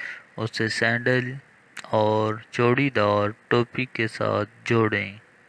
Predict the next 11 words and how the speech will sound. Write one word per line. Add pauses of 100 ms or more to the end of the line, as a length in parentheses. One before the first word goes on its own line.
(1800)
स्पोर्टी (440)
लेकिन
जदीद
शक्ल (100)
के
लिए (1500)
क्रॉप (720)
बॉडी (420)
या (520)
बड़े
स्वेटर